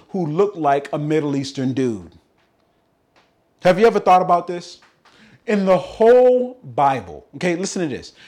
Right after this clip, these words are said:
In the whole Bible, there's only two descriptions of Jesus, right? In the whole Bible, there's only two physical descriptions of Jesus. One is in Isaiah fifty-three,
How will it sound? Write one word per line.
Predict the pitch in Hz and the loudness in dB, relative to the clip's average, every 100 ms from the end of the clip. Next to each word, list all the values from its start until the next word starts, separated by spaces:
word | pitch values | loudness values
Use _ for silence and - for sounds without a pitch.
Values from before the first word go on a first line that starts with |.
| - | -12
In | 202 190 | -6 -2
the | 175 | -2
whole | 175 226 262 226 | 2 2 4 2
Bible, | 196 185 127 127 | 0 0 -2 -4
there's | 165 160 | -4 -4
only | 180 165 | -4 -4
two | 160 - 220 | -8 -8 -6
descriptions | 175 180 - 165 - 139 123 | -6 -8 -8 -10 -10 -10 -10
of | 110 | -12
Jesus, | 104 95 76 69 - _ _ _ _ | -16 -18 -20 -20 -20 _ _ _ _
right? | 123 - 147 - - - | -10 -8 -10 -12 -20 -10
In | 175 | 0
the | 170 | 2
whole | 175 214 | 4 2
Bible, | 214 185 170 131 139 - - | 2 2 2 -2 -6 -12 -12
there's | 165 170 | -6 -4
only | 175 170 | -4 -6
two | - 226 220 | -6 -8 -4
physical | 196 170 170 | -4 -4 -6
descriptions | 151 - 147 139 127 | -8 -8 -10 -10 -14
of | |
Jesus. | 104 117 98 90 - _ - | -14 -16 -16 -20 -20 _ -6
One | 165 220 | -2 -2
is | 190 | -2
in | 185 | -4
Isaiah | 165 156 165 170 175 | -4 -4 -4 -4 -6
fifty-three, | 185 170 190 127 117 113 | -10 -10 -12 -12 -10 -12